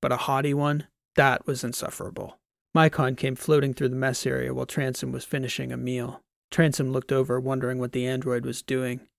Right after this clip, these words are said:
He didn't like the look the bot shot back at him. "Any idea how many of your kind I've finished off?" Transom said. "Not nearly as many as your own, I should think," Mycon said.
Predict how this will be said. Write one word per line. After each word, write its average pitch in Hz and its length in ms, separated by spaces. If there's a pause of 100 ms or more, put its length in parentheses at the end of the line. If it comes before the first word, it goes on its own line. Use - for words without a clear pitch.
(240)
He 175 80
didn't 165 160
like 135 160
the 127 100
look 131 280
the 139 100
bot 123 300
shot - 320
back 120 280
at - 160
him. - 200 (400)
"Any 156 160
idea 147 380
how 147 140
many 143 220
of 123 60
your 139 260
kind 151 340
I've 143 140
finished 151 420
off?" 147 400 (140)
Transom 135 400
said. 131 380 (420)
"Not 165 140
nearly 170 340
as 135 160
many 143 240
as 131 160
your 127 160
own, 139 280
I 127 100
should - 240
think," 127 420 (180)
Mycon 131 400
said. 127 360